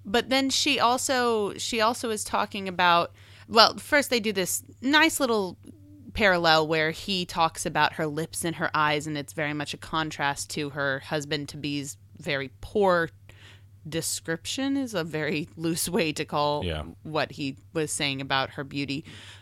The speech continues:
Speaker 1: Um, but then after,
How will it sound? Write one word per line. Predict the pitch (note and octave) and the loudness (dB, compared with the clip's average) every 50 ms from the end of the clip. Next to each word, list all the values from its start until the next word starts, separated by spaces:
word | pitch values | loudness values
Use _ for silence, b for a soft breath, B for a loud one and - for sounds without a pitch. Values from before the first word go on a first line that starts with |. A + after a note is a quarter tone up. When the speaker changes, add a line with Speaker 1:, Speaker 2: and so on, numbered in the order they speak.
| B - - | B -6 2
Speaker 1:
Um, | - F#3 F#3 F3+ F3 F3 E3+ E3+ b b b b b b b b - | 4 6 6 6 4 2 -6 -8 b b b b b b b b -12
but | A3 A3+ D4 D4 D4 | 2 4 4 4 6
then | - F4 F#4 F#4+ F4 - - | 4 4 4 4 2 2 6
after, | - C4 C#4+ D#4+ - - D#4+ D4 C#4+ C#4 C#4 C4 B3 - - | 8 8 8 8 6 2 0 2 4 4 4 2 2 0 -2